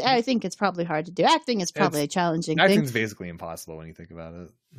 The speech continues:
Speaker 1: So I don't think this is actually that out of character for her, though, character-wise, 'cause I, they've really written her just to be, like, overly emotional. You know, she, she gets really angry at the drop of a hat, but she's also had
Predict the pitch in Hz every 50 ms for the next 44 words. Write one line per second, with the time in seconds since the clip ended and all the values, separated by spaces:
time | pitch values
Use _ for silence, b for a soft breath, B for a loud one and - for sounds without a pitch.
0 | 113 - - 302 311 440 554 605 539 453 320 302 - - 226 233 226 - - 247
1 | 214 196 - 180 185 165 - - 190 170 170 - 214 202 - 196 208 226 226 226
2 | 240 240 233 233 - 220 208 214 214 - 285 294 302 302 311 311 b b b b
3 | b - 302 269 - - 226 - - _ 226 269 269 226 254 320 370 311 214 240
4 | 208 226 240 254 208 202 208 196 - - 208 190 160 151 156 - - 175 175 185
5 | 180 180 175 147 147 139 143 143 - 175 180 190 196 202 - _ - 208 214 208
6 | 208 202 208 214 - 214 196 175 151 - 196 180 160 - - 180 175 - - 185
7 | 202 214 214 196 208 196 202 190 - 190 190 196 202 202 196 - - 180 - 214
8 | 202 180 180 202 - 214 214 190 185 160 151 165